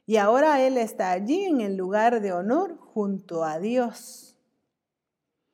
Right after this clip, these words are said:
Cumplió su propósito. Jesucristo cumplió a cabalidad su propósito. Así como el Padre quiere que tú y yo cumplamos el propósito que Él ha determinado para ti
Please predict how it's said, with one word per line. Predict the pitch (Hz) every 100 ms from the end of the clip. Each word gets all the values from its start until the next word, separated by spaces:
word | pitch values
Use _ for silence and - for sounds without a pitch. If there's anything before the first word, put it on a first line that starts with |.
| _ _
Cumplió | 202 190 175 202 226
su | 294 294
propósito. | 269 262 277 285 226 - 160
Jesucristo | - 208 208 208 196 - 339 381 370 - - 185 185 - _ _
cumplió | 220 202 185 - 254 311 339 - _
a | - 214 214
cabalidad | 196 190 180 180 180 190 220 240 _ _
su | - - 233 214
propósito. | 214 180 175 196 196 - - - - _ _ _ _ -
Así | 196 - - - 381 359 - - - _ -
como | 233 202 190 185
el | 180
Padre | - 269 294 302 247 214 220
quiere | 254 240 220 220
que | 196
tú | - - 349 370
y | 330 285
yo | 294 262 175 - -
cumplamos | 208 208 - 214 240 269 320 320
el | 214 -
propósito | 185 180 - 254 269 294 285 - 269 269
que | 214 185 202
Él | 240
ha | 240
determinado | 233 220 202 185 185 180 196 220 262 269 269
para | 196 175 170 -
ti | 349